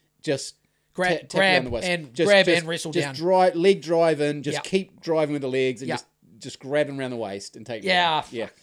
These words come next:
Speaker 2: I mean,
Speaker 1: You
Speaker 2: I'm,
Speaker 1: might w-,
Speaker 2: I'm,
Speaker 1: you
Speaker 2: uh,
Speaker 1: may get
Speaker 2: what am I? I'm about ninety-five K G.
Speaker 1: You may get kneed, uh, like,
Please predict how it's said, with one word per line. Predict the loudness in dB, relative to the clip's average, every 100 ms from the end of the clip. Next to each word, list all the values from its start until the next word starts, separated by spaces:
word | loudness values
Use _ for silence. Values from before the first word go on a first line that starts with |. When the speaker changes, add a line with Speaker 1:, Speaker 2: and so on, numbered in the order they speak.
| -16
Speaker 2:
I |
mean, | -6
Speaker 1:
You | 0
Speaker 2:
I'm, | 2
Speaker 1:
might | 0
w-, | -2 0
Speaker 2:
I'm, | 2 4 4 2 -2
Speaker 1:
you | -2 0
Speaker 2:
uh, | 4 4 6 4
Speaker 1:
may | 4
get | 2 2 0 -8
Speaker 2:
what | -4 -2
am |
I? | 0 2
I'm | 4
about | 4 4
ninety-five | 0 -2 -2 -4 -4
K | -4 -8
G. | -6 -8
Speaker 1:
You | -6
may | -4 -4
get | -4
kneed, | -8 -6 -6 -6 -8 -14
uh, | -14 -14 -10
like, | -8 -8